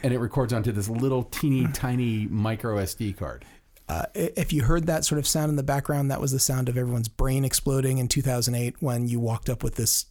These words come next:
Speaker 2: twenty nineteen
Speaker 1: And
Speaker 2: piece of
Speaker 1: everyone,
Speaker 2: technology.
Speaker 1: and everyone yawning in two thousand nineteen.
Speaker 2: <laughs>
Speaker 1: "Oh, yeah, yeah, we already have one of those."
Speaker 2: Oh, yeah.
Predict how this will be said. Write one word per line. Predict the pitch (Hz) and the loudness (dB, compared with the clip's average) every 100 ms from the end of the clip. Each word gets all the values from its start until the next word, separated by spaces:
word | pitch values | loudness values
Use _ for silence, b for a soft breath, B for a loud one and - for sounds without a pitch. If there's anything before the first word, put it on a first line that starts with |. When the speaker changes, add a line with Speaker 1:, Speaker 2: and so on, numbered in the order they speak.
| - | -4
Speaker 2:
twenty | 135 123 | -2 0
nineteen | 113 104 - 107 | 0 -2 0 2
Speaker 1:
And | 120 | 2
Speaker 2:
piece | 117 | 4
of | |
Speaker 1:
everyone, | 110 107 | 2 2
Speaker 2:
technology. | 104 117 110 | 2 0 2
Speaker 1:
and | 110 | 4
everyone | 110 107 101 | 4 2 2
yawning | 101 95 92 92 | 2 2 0 0
in | 92 | -2
two | 107 | -2
thousand | 101 92 95 | -2 0 0
nineteen. | 95 165 175 | 0 0 0
Speaker 2:
<laughs> | 120 | 0
Speaker 1:
"Oh, | 120 | 0
yeah, | 117 107 | 0 0
yeah, | 101 95 | 0 0
we | 101 | -2
already | 98 | -2
have | 95 175 | -2 -2
one | 185 | -4
of | 175 | -2
those." | 180 196 | 2 2
Speaker 2:
Oh, | |
yeah. | 185 180 175 | 2 2 0